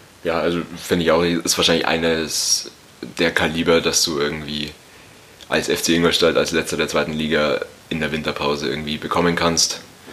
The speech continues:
Ähm, ist einfach irgendwie der logische Ersatz jetzt für die, für die Matip, für den Matip-Platz im Kader.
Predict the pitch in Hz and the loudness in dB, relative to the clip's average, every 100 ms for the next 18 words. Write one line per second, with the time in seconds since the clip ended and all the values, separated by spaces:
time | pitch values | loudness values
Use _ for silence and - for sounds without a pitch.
0 | - - - - - - 73 73 73 - | -16 -16 -18 -20 -14 -10 -10 -10 -6 0
1 | - - - 76 78 80 78 80 78 78 | 2 4 2 2 0 -2 0 2 2 4
2 | 80 82 73 78 78 - 80 - 78 76 | 4 4 4 2 0 2 0 0 -4 -2
3 | 73 73 - 80 76 73 - 87 - - | -2 -2 -4 -4 2 2 2 -2 -4 -12
4 | - - - - 80 73 78 73 78 90 | -14 -18 -16 -8 -6 -4 -2 2 2 2
5 | - 87 90 85 80 92 80 | 0 0 0 0 0 0 0